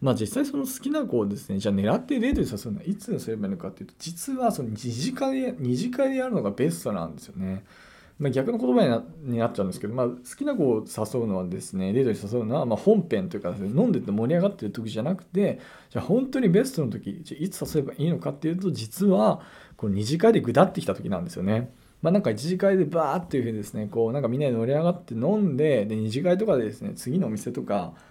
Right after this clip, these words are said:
もうもしくはわかんないですけど、カラオケとかで行ってですね、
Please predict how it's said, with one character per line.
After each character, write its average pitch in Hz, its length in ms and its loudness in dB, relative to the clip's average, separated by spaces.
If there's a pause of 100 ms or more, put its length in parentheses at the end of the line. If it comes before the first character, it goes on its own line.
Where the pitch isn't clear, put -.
(260)
も 113 60 0
う - 40 2
も 135 60 0
し - 80 -4
く - 60 -4
は 101 40 2
わ 104 40 -2
か 120 80 0
ん - 20 0
な 135 60 0
い - 20 -2
で - 40 -4
す - 60 -10
け 101 60 -4
ど、 92 60 -6
カ - 120 -6
ラ 101 80 2
オ 127 60 2
ケ - 100 0
と 196 120 0
か 123 100 2
で 87 140 -4
行 - 120 -6
っ - 20 -16
て - 100 -12
で 95 120 -4
す - 160 -14
ね、 - 200 -8